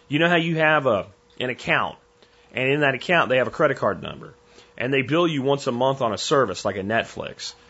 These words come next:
The problem with two-factor authentication is it interferes with that process. Blockchain would be one way around that, to where that particular charge could be locked with a smart contract.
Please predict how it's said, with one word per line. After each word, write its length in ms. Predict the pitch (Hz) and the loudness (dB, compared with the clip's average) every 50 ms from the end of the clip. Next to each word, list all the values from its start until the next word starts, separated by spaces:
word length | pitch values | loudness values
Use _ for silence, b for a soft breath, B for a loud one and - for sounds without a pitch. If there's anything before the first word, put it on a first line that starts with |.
| B B B B B | B B B B B
The 60 | - | -16
problem 460 | - - 190 202 247 285 311 330 311 277 | -8 -2 0 2 4 4 2 2 2 -2
with 100 | 233 - | -2 -2
two-factor 680 | - 233 220 226 240 214 208 196 202 190 175 165 156 | -4 -4 -4 -2 -2 0 0 -2 -2 -2 0 2 4
authentication 1040 | 151 147 143 143 170 160 147 135 - - - - 170 185 196 202 185 - - 156 127 | 4 2 2 0 -2 -2 -2 -2 -6 -8 -10 -8 -4 -2 -2 -2 -2 -2 -2 -2 0
is 220 | 117 113 110 104 113 | 0 0 -2 0 0
it 160 | 120 120 - | -2 0 2
interferes 560 | 123 143 139 123 104 - 151 156 151 135 110 | 2 2 2 2 0 0 2 2 4 2 2
with 140 | 110 92 85 | -2 -2 -2
that 180 | 92 80 - - | -2 -2 -2 -4
process. 640 | 82 76 - - - - - - - - - - - - - b b b b b b b b b b b b b b - | -8 -8 -8 -8 -10 -12 -12 -12 -14 -14 -14 -14 -18 -20 -20 b b b b b b b b b b b b b b -2
Blockchain 380 | 151 165 214 214 - 240 202 180 | 2 2 2 2 2 0 2 2
would 120 | 170 151 | 0 0
be 100 | 147 143 | -2 -2
one 280 | 131 147 151 165 170 156 | 0 0 0 0 0 0
way 180 | 123 113 110 | 0 0 2
around 380 | 120 120 127 131 175 190 135 - | 0 0 0 0 -2 -2 -4 -8
that, 220 | 71 67 76 - - _ _ _ _ _ _ _ _ _ _ - | -12 -16 -18 -20 -20 _ _ _ _ _ _ _ _ _ _ -8
to 80 | - | -4
where 180 | 147 156 151 139 | 0 2 2 2
that 360 | 143 147 156 175 156 - - _ _ _ - | 2 2 2 2 2 -2 -6 _ _ _ -10
particular 720 | 143 135 - - - 233 247 233 - 196 160 147 143 131 | -10 -10 -10 -4 -2 -2 -2 0 0 0 2 2 2 2
charge 520 | 120 - 139 127 117 113 110 107 104 - - | 0 -2 0 2 4 4 2 2 0 -4 -6
could 100 | 139 131 | -8 -6
be 80 | 123 | -2
locked 400 | 131 139 143 147 156 151 - - - _ 139 | 2 2 4 4 4 2 0 -6 -14 _ -4
with 160 | 139 117 110 | -4 -4 -4
a 40 | 107 | -6
smart 440 | - - 156 160 175 190 - - | -6 -4 0 2 2 2 0 -2
contract. 800 | - 147 117 104 92 92 - - 87 82 80 85 95 104 - | -4 -4 -2 -2 -4 -6 -6 -8 -6 -6 -4 -6 -6 -8 -10